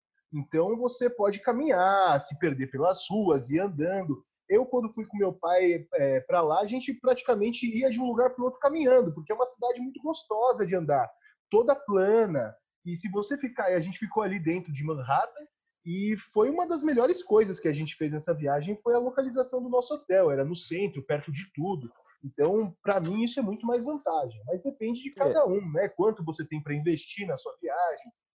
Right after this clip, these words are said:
Speaker 1: tudo isso.
Speaker 2: É, e tem que pensar também que, é, existe o, o, várias modalidades, é, vários jeitos de você avaliar o hotel antes de você ir.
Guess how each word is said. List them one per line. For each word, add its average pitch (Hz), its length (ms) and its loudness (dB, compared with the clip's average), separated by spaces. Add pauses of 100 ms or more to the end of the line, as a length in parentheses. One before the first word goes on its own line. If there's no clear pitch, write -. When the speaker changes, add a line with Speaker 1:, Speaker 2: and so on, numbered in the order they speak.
Speaker 1:
tudo 247 200 -4
isso. 151 300 -6 (760)
Speaker 2:
É, 131 180 6
e 139 120 4
tem 190 180 2
que 202 120 -6
pensar 196 420 2
também 165 540 4
que, 135 800 4 (840)
é, 101 1160 4 (160)
existe 160 720 4
o, 127 400 2
o, 107 40 -2
várias 151 280 4
modalidades, 160 1080 2 (100)
é, 110 100 4
vários 143 340 2
jeitos 156 340 2
de 120 80 -10
você 123 300 0
avaliar 113 460 2
o 117 120 -2
hotel 123 320 2
antes 160 120 2
de 202 60 -6
você 196 300 0
ir. 165 240 -2